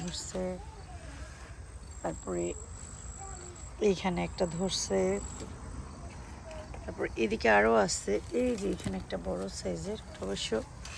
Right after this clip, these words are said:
এই যে দেখা যায়, ওটা ভেতরের দিক থেকে ভালো দেখা যায়। আর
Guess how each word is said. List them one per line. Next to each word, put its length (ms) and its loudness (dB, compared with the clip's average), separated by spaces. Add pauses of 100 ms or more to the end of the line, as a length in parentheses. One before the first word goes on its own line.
(960)
এই 480 8
যে 100 -8 (800)
দেখা 300 -4
যায়, 140 0 (2750)
ওটা 160 -2
ভেতরের 540 2
দিক 100 0 (100)
থেকে 160 -2 (120)
ভালো 260 6
দেখা 200 4
যায়। 220 4 (1600)
আর 80 4